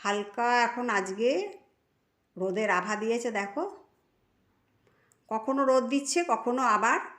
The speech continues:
কুয়াশায় ভর্তি হয়ে যাচ্ছে। আমি আমার শিম গাছটা থেকে কয়েকটা শিম হয়েছে গোটা চার পাঁচেক, আমি ওইটা আজকে পেরে নিচ্ছি। এই গাছটাতে আমার প্রচুর পরিমাণে শিম হলো এই বছরে,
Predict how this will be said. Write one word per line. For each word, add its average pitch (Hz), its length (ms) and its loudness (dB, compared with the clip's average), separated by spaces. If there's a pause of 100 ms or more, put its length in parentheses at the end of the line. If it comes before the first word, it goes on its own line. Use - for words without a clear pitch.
(320)
কুয়াশায় 220 460 0
ভর্তি 185 360 -2
হয়ে 185 160 2
যাচ্ছে। 165 440 -4 (840)
আমি 226 260 0
আমার 254 240 4
শিম 226 340 0
গাছটা 220 320 0
থেকে 262 600 0
কয়েকটা 202 360 -2
শিম 214 300 -4 (100)
হয়েছে 226 320 -4
গোটা 190 320 -4
চার 208 200 -4
পাঁচেক, 285 440 -2
আমি 196 180 2
ওইটা 185 240 2
আজকে 196 520 -2 (140)
পেরে 226 260 4
নিচ্ছি। 175 420 0 (2250)
এই 226 160 2
গাছটাতে 220 520 0
আমার 285 260 6
প্রচুর 269 340 4
পরিমাণে 262 440 2
শিম 262 380 0
হলো 262 420 4
এই 226 180 2
বছরে, 240 480 2